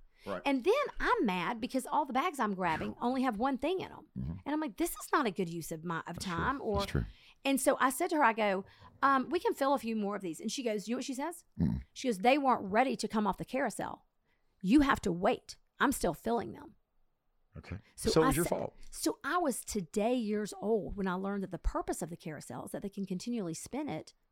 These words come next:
Speaker 2: to add what they need to add into whichever bag is appropriate for your
Speaker 1: So, like,
Speaker 2: hamburger
Speaker 1: to, like,
Speaker 2: buns
Speaker 1: to,
Speaker 2: and
Speaker 1: to
Speaker 2: stuff.
Speaker 1: pair, to pair your,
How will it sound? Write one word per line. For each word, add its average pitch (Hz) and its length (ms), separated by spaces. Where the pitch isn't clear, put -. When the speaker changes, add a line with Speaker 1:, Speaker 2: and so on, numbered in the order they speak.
Speaker 2:
to - 140
add 214 140
what 214 120
they 208 100
need 208 160
to - 100
add 220 340
into 208 200
whichever 202 320
bag 180 460
is 196 120
appropriate 202 540
for 196 100
your 190 360
Speaker 1:
So, 202 120
like, 311 120
Speaker 2:
hamburger 208 200
Speaker 1:
to, - 40
like, 170 100
Speaker 2:
buns 117 100
Speaker 1:
to, - 40
Speaker 2:
and 160 60
Speaker 1:
to - 80
Speaker 2:
stuff. - 80
Speaker 1:
pair, 135 200
to - 160
pair 127 200
your, 104 240